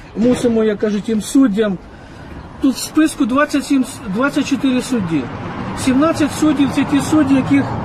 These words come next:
засуджували наших хлопців, які були патріоти України, які були затримані на Грушевського, на інших всіх вулицях, які були затримані. Ну, а також сім суддів, я теж вважаю, що вони всі злочинці.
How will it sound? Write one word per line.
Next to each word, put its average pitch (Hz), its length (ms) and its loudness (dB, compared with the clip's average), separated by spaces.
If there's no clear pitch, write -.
засуджували 269 680 4
наших 277 320 2
хлопців, 269 480 0
які 247 240 0
були 233 300 2
патріоти 269 500 2
України, 262 360 2
які 240 180 -2
були 226 340 2
затримані 240 600 2
на 220 140 0
Грушевського, 240 920 0
на 214 80 0
інших 269 360 2
всіх 254 280 -2
вулицях, 233 480 0
які 214 200 -4
були 196 360 0
затримані. 180 720 -2
Ну, 269 120 0
а 302 60 0
також 294 380 -2
сім - 460 -2
суддів, 254 500 -2
я 208 180 -4
теж - 260 -4
вважаю, 202 300 -2
що 208 160 -6
вони 202 140 0
всі 196 180 -6
злочинці. 214 720 -4